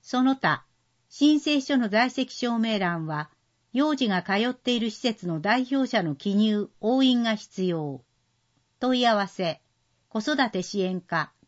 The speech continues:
手当助成係、市役所第二庁舎三階。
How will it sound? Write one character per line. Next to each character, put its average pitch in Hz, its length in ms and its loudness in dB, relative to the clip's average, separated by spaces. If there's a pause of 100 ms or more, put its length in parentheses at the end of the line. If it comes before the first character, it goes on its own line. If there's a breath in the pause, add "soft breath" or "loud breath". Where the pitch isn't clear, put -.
手 277 180 2
当 196 120 -4
助 175 200 -2
成 220 280 -2
係、 160 540 -6 (420)
市 - 160 -4
役 254 180 -2
所 190 160 -4
第 185 240 0
二 190 120 -2
庁 180 220 -6
舎 147 180 -8
三 170 340 -4
階。 143 300 -8